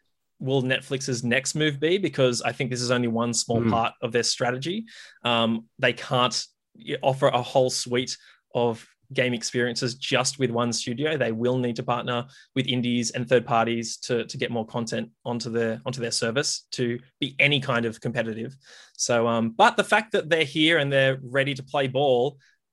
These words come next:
Speaker 1: um, having just witnessed Google's own sort of exit almost from the, <laughs> the industry with, uh, completely abandoning any kind of first party effort with Stadia as well is, um,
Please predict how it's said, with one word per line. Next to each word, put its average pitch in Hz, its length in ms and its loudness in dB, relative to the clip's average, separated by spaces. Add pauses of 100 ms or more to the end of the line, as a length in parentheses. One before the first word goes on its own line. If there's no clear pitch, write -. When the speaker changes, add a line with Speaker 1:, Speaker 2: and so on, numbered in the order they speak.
Speaker 1:
um, 117 300 -4
having 127 320 2
just 135 180 0
witnessed 127 640 0 (320)
Google's 135 400 2
own 120 300 -4
sort 120 240 0
of 113 260 -6 (580)
exit 139 540 4
almost 151 540 2 (380)
from 143 440 2
the, 165 120 6 (300)
<laughs> - 40 -16
the 208 100 0
industry 175 600 0 (340)
with, 131 160 2
uh, 123 100 6
completely 139 380 -2
abandoning 120 480 0
any 123 160 -2
kind 143 180 0
of 139 80 -2
first 139 220 2
party 139 240 4
effort 135 280 0
with 131 160 -2
Stadia 135 480 2
as 120 120 -4
well 135 340 0 (320)
is, 120 240 0
um, 120 400 2